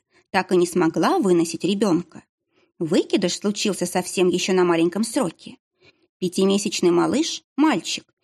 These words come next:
не сумел пережить произошедших изменений и умер вскоре после родов. Долгое время Бремен пытался зачать еще детей, но каждый раз происходило одно и то же.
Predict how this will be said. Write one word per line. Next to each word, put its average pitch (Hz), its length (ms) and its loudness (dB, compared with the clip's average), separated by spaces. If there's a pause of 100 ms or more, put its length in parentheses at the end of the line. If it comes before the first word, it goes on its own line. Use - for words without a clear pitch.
(180)
не 185 140 2
сумел 196 340 0
пережить 170 540 0
произошедших 196 720 -2
изменений 180 680 0 (280)
и 170 160 -2
умер 320 340 2
вскоре 180 380 -2
после 180 340 -2
родов. 220 500 -4 (500)
Долгое 302 380 2
время 170 320 2
Бремен 262 400 2
пытался 185 480 -2
зачать 180 400 -2
еще 254 340 0
детей, 165 480 -6 (360)
но 196 120 2
каждый 175 380 -2
раз 269 240 0
происходило 185 600 -2
одно 170 320 2
и 208 80 0
то 208 220 -4
же. - 220 -8